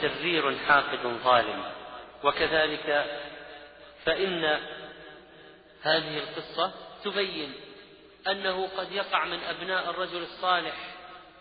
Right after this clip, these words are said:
من يكون صالحا ومن يكون طالحا، فهذا آدم النبي التائب صار من أولاده واحد صالح تقبل الله منه، واحد طالح قاتل،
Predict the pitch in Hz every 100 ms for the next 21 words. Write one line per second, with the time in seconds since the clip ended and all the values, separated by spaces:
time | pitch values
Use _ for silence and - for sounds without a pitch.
0 | - 156 170 170 151 196 175 160 180 170
1 | 165 135 160 156 165 165 156 147 - 147
2 | 135 139 127 117 - 113 - - - -
3 | - - - 156 175 196 180 175 196 185
4 | 175 170 165 160 196 - - - - -
5 | 175 185 220 - - - - - - -
6 | - - - - 202 202 196 185 175 180
7 | 180 185 185 - - - - - - -
8 | - - 185 196 - 170 - - 208 202
9 | 185 - - - - - 170 202 190 185
10 | 185 185 180 220 247 - - - - -
11 | 190 202 185 180 - - 208 214 208 -
12 | - 220 202 - 135